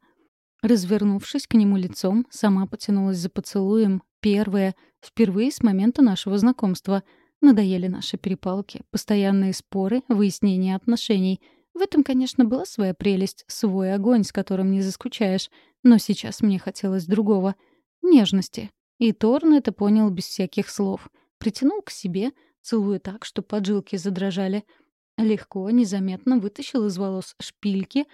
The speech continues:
ломая сложную прическу, над которой полутра колдовали служанки. Волосы водопадом заструились по плечам, и он тут же с нескрываемым удовольствием зарылся в них руками,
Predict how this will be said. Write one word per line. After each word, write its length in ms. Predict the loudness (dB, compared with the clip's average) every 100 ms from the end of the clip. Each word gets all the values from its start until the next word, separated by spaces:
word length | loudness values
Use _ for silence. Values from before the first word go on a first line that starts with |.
| _ _ -2
ломая 400 | 0 2 2 -2
сложную 480 | -4 -4 0 -2
прическу, 560 | -4 -12 -8 -6 -6 -6
над 160 | -6 -6
которой 400 | -10 -4 -2 -2
полутра 640 | -4 -4 -2 -2 0 -2 _ _ _ _
колдовали 760 | 2 4 4 2 2 2 0 -2 _ _ _ _ _ _ _ _ _
служанки. 920 | -14 -4 -2 0 0 0 -2 -6 -12 -12 _ _
Волосы 460 | -4 -2 -2 -2 -4
водопадом 480 | -2 -2 -2 0 0
заструились 560 | -2 -4 0 0 0
по 120 | -4 -6
плечам, 560 | -4 -2 0 0 0
и 60 | -2
он 100 | -4
тут 240 | -2 0
же 120 | 0
с 120 | 0 -2
нескрываемым 640 | -4 -4 -4 -2 -2 -2
удовольствием 640 | -2 0 -2 -4 0 0
зарылся 460 | 2 0 0 -2 -4
в 80 | -2
них 200 | -2 -2
руками, 560 | -4 -2 -2 0 -2